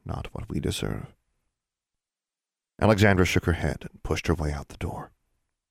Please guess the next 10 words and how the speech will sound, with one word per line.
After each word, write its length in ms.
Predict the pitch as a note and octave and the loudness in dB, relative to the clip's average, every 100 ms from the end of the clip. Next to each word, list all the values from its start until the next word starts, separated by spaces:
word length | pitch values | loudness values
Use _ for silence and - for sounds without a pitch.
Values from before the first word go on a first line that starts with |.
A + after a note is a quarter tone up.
| _ _ _ _ _ _ _ _ - | _ _ _ _ _ _ _ _ -2
Chris, 500 | - G2+ - - - | 4 4 2 -6 -6
Taylor, 340 | - G#2+ G2 F2+ | 2 6 8 6
and 80 | F2 | 6
Jamal 440 | F2+ F2 F2 D2 | 6 8 6 4
watched 340 | C#2+ E2 D#2 - | 4 4 4 0
her 60 | |
go 220 | E2+ F2 D#2 | 4 6 6
without 320 | D#2 D#2+ - | 4 2 0
saying 320 | - E2 D2+ | 0 2 0
anything. 520 | C#2+ - - C#2+ - | -6 -10 -12 -14 -16